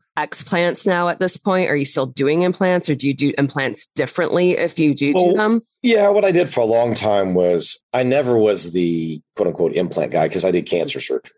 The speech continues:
Speaker 2: My bent was always different. I was about seventy, eighty percent oncologic reconstruction and then a smattering of cosmetics. And I never put in big implants, so I wasn't a hit in Texas at all.
Speaker 1: <laughs>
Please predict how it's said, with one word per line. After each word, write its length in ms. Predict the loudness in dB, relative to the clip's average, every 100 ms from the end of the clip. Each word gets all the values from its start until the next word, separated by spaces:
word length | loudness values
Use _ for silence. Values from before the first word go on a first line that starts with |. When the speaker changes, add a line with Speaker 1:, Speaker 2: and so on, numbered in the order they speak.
| _
Speaker 2:
My 320 | -2 0 0 0
bent 380 | -2 -2 -2
was 120 | -4 -2
always 220 | -2 -2
different. 400 | -4 -4 -2 0
I 60 |
was 140 | 0 0
about 380 | 0 0 -2 -4
seventy, 300 | -2 0 2
eighty 160 | 2 0
percent 380 | -2 -4 -4 -6 -6
oncologic 480 | -2 0 0 -2 -4
reconstruction 680 | -4 -4 -2 -2 -2 -2 -2
and 140 | -2
then 140 | -2 -2
a 80 | -2
smattering 540 | -2 -2 0 -2 -4 _ _
of 140 | -6 -2
cosmetics. 540 | -4 -2 -2 -2 -2
And 80 | -2
I 80 | 0
never 240 | 0 -2
put 260 | -2 -2 -2
in 180 | -2
big 200 | -2 -2
implants, 480 | -2 -2 0 0 -2
so 240 | -2 -2 0
I 80 | 0
wasn't 280 | 2 0 -2
a 40 | -4
hit 220 | -4 -6 _
in 160 | -8 -4
Texas 400 | -4 -4 -2 -2
at 40 |
all. 320 | 0 0 0
Speaker 1:
<laughs> 60 | -4